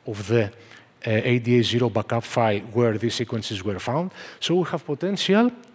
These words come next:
uh, six candidates, uh,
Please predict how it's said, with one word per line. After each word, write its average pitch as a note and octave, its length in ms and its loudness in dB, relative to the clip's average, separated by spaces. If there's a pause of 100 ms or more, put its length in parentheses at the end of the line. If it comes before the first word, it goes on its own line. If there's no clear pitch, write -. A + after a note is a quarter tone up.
(200)
uh, D3 300 6
six - 580 0 (280)
candidates, C#3+ 760 2 (580)
uh, A#2 720 2